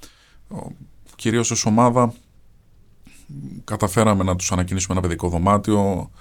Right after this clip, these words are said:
την αγκαλιά των παιδιών, ο, τη χαρά τους, τη βοήθεια που τους δίναμε. Ε, πολλές εικόνες, πολλές εικόνες που,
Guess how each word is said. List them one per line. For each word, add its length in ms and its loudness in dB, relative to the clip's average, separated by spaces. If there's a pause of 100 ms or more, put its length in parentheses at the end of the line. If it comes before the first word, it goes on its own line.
(200)
την 160 -4
αγκαλιά 280 2
των 120 -2
παιδιών, 600 2
ο, 460 -2
τη 80 -6
χαρά 380 2
τους, 360 -2 (400)
τη 100 -16
βοήθεια 760 2
που 100 -8
τους 180 -4
δίναμε. 600 2 (800)
Ε, 400 -2 (1700)
πολλές 300 4
εικόνες, 580 -2 (140)
πολλές 220 0
εικόνες 340 0
που, 560 2